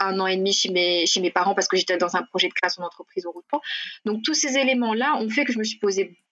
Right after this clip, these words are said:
beaucoup de questions. Et en fait, euh, je me suis rendu compte en échangeant avec d'autres personnes qui, elles aussi, étaient revenues,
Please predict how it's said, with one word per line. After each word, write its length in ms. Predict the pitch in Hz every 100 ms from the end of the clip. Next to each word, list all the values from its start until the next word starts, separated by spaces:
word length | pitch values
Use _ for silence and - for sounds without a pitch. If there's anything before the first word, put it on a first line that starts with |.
| _
beaucoup 540 | 320 330 320 - -
de 80 | 240
questions. 480 | 220 208 - - 277 571 _ - - - -
Et 80 | 214
en 80 | 208
fait, 360 | 214 302 - -
euh, 140 | 214 214
je 100 | 214
me 160 | 220
suis 180 | 220 233
rendu 300 | 220 202 190
compte 260 | - 294 -
en 180 | 214 208
échangeant 580 | 220 214 220 202 214 208
avec 320 | 196 185 180 170
d'autres 200 | 175 226
personnes 400 | 220 202 - 202
qui, 180 | 208 -
elles 140 | 196 196
aussi, 260 | 196 -
étaient 160 | 196 185
revenues, 500 | 180 175 196 262